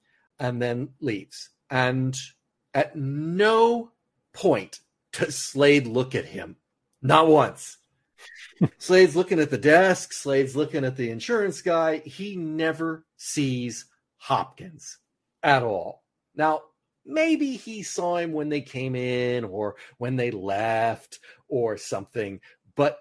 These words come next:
in that scene, the director should have had him, when the guy opens the door, he should have turned around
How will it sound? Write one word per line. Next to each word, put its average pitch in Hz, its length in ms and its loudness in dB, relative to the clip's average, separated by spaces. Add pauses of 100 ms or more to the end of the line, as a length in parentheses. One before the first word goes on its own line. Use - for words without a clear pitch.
in 220 300 2
that 202 320 2
scene, 120 600 -4 (440)
the 160 100 0
director 156 600 -2
should 165 240 -4
have 151 120 -4
had 131 260 0
him, 135 180 -6
when 131 160 -8
the 135 80 -6
guy 135 260 2
opens 147 420 -6
the 185 80 -2
door, 113 340 -4
he 113 160 -12
should 104 180 -12
have - 180 -16
turned 139 380 -4
around 123 460 -6